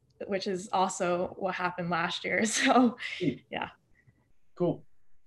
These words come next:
Speaker 2: In twenty twenty, you went to the Youth Olympic Games in Lausanne, Switzerland,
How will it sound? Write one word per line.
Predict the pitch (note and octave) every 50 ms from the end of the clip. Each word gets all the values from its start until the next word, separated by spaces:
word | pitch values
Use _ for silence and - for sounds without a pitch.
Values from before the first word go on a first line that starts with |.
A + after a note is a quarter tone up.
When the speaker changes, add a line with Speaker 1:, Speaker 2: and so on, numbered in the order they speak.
| - - - - - - _ _ _ _ _ _ _ - -
Speaker 2:
In | F#3+ E3 D#3+
twenty | - - B3 B3+ B3+ B3
twenty, | B3 - F3+ F3+ F#3 G3+ A#3 C4 C4 C4 - - -
you | G3 F#3
went | G3 G#3+ G#3+ G#3
to | G#3 E3
the | E3+ D#3
Youth | D3 F#3 A3+ A#3 A3+ - - - - - - - - - -
Olympic | E3 D#3 E3+ F#3 F#3+ F#3+ A3 G#3 G#3+ - - -
Games | - F3 F#3 G3+ G#3+ A3+ A3+ - - -
in | G3 F3 D#3+ D#3+ D#3 D3
Lausanne, | E3+ E3+ D3+ - - E3+ D#3+ F3 F#3+ G#3+ G#3+
Switzerland, | - - G#3+ G#3+ - - A3+ A#3+ B3+ C4 B3+